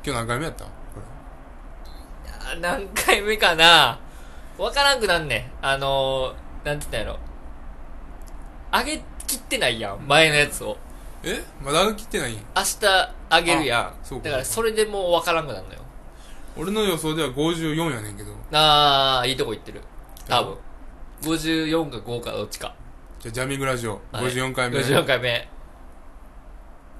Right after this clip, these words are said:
Speaker 1: よろしくお願いします。
Speaker 2: お願いします。
Speaker 1: 油見です。
Speaker 2: 龍馬です。この番組は、十五分番組です。よろしくお願いします。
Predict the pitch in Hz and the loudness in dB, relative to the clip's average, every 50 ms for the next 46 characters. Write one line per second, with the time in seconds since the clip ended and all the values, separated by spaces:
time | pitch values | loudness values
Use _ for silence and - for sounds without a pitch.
0 | - - - - - - - - - - - - - - - - - - - - | -18 -18 -18 -18 -20 -20 -20 -20 -20 -18 -18 -18 -18 -16 -18 -18 -18 -18 -18 -18
1 | - - - - - - - - - - - - - - - - - - - - | -18 -18 -18 -18 -18 -18 -18 -20 -18 -18 -18 -18 -18 -18 -20 -20 -20 -20 -20 -20
2 | - - - - - - - 120 131 143 139 139 147 139 135 131 131 127 120 131 | -20 -18 -18 -18 -18 -18 -12 -4 -2 -2 0 0 -2 -2 0 -2 -2 -2 -4 -2
3 | 131 131 127 120 117 110 101 101 101 101 - - - - - 135 135 135 139 139 | -2 -2 0 -2 -2 -4 -6 -8 -10 -10 -10 -10 -12 -10 -4 -4 -2 0 0 0
4 | 135 135 131 135 135 131 127 - - - - - - - 135 117 104 101 92 98 | 0 0 -4 -6 -6 -6 -8 -10 -12 -14 -14 -14 -4 -2 -2 -2 -2 -4 -6 -6
5 | - - - - - - - - - - - - - - - - - - 135 123 | -8 -8 -10 -12 -14 -16 -18 -18 -18 -20 -20 -20 -20 -20 -20 -16 -8 -6 -2 -2
6 | 117 113 110 104 104 101 104 104 101 98 - - - - - - - - - - | -2 -2 -2 -4 -8 -6 -6 -6 -6 -6 -6 -8 -12 -18 -6 -4 -4 -4 0 -2
7 | - - - - - - - - - - - - - - - - - - - 131 | -4 -4 -4 -14 -16 -18 -18 -16 -16 -14 -12 -12 -14 -14 -18 -18 -4 -4 -4 -4
8 | 127 131 127 107 110 107 101 104 101 101 92 90 73 - - - - - - - | -2 -4 -4 -4 -4 -4 -4 -6 -6 -6 -10 -10 -8 -8 -8 -8 -8 -8 -10 -12
9 | - - 101 104 - - 107 104 - - - - | -12 -12 -14 -14 -12 -10 -8 -8 -6 -8 -8 -10